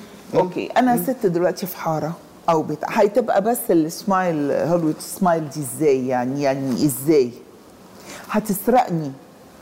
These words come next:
Speaker 2: هتسرقني من الأداء،
Speaker 1: مم.
Speaker 2: إنه سنانه بيضة قوي أو عاملة دور شحات. في الشارع مش لاقي ياكل، طب عامل السنان دي ازاي؟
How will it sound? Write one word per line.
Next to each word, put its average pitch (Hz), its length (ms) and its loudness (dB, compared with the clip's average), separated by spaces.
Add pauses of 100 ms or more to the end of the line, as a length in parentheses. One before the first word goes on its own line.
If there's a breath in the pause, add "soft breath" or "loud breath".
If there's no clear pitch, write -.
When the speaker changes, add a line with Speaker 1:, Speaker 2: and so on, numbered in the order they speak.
(140)
Speaker 2:
هتسرقني 180 680 0
من 160 180 -2
الأداء، 156 520 2 (560)
Speaker 1:
مم. 135 100 0
Speaker 2:
إنه 156 280 0
سنانه 202 400 2
بيضة 190 280 4
قوي 135 360 0 (100)
أو 156 200 4
عاملة 196 300 2
دور 175 180 0
شحات. - 600 -2 (640 loud breath)
في 165 60 4
الشارع 165 360 4
مش 165 240 -6
لاقي 185 200 4
ياكل، 165 300 0
طب 190 140 2
عامل 226 360 2
السنان 175 460 0
دي 170 100 -4
ازاي؟ 143 320 -2